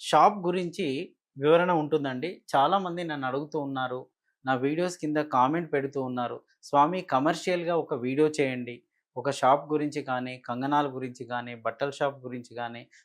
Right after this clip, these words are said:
ఒక వీడియో చేయండి స్వామి, కమర్షియల్‌గా చేయట్లేదని" నా కామెంట్స్ పెట్టారండి. వారిని దృష్టిలో పెట్టుకొని నేను ఈ కమర్షియల్‌గా ఒక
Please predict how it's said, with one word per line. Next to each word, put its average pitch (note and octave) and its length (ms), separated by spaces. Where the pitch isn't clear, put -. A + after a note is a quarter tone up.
ఒక C#3+ 140
వీడియో E3+ 320
చేయండి D3+ 340
స్వామి, B2 400
కమర్షియల్‌గా D#3+ 640
చేయట్లేదని" C#3+ 640
నా B2+ 120
కామెంట్స్ D3+ 400
పెట్టారండి. C3 520
వారిని F3+ 600
దృష్టిలో D#3+ 380
పెట్టుకొని C3 560
నేను D#3+ 260
ఈ C#3 100
కమర్షియల్‌గా F#3 640
ఒక D3+ 120